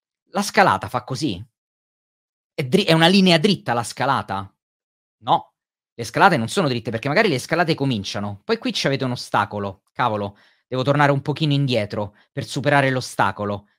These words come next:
e poi qui c'è un altro ostacolo, cavolo, giriamo da questa parte, poi qui c'è un altro st-, ca-, ostacolo, e magari andate laterale, no?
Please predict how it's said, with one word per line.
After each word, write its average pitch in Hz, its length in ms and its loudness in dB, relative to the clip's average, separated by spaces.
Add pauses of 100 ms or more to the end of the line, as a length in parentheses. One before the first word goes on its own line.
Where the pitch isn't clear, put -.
(260)
e 147 60 -14
poi 208 200 -2
qui 208 120 -4
c'è - 160 -4
un 143 80 0
altro 135 220 -4
ostacolo, 104 520 -4
cavolo, 120 300 0
giriamo 135 400 -2
da 147 80 0
questa 143 300 -4
parte, 107 320 -4
poi 247 160 -2
qui 208 120 -6
c'è - 140 -4
un 147 80 0
altro 147 240 -2
st-, - 240 -12
ca-, 127 240 -4
ostacolo, 110 640 -4 (340)
e 143 120 -2
magari 165 260 6
andate 143 320 4
laterale, 139 560 4
no? 147 280 0